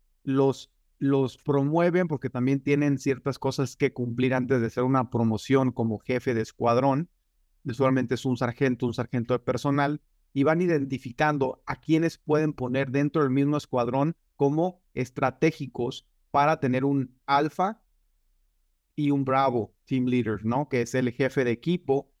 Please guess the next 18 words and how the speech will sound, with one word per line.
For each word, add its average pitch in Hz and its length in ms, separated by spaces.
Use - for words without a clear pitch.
y 147 140
la 135 240
tropa. 156 460
Pero 160 220
dentro 196 360
de 190 60
esa 180 260
tropa 160 560
también 156 340
tienes 170 260
que 175 120
saber 156 340
tú 175 280
que 131 140
tiene, 139 360
que 135 120
hay 147 160
uno, 175 420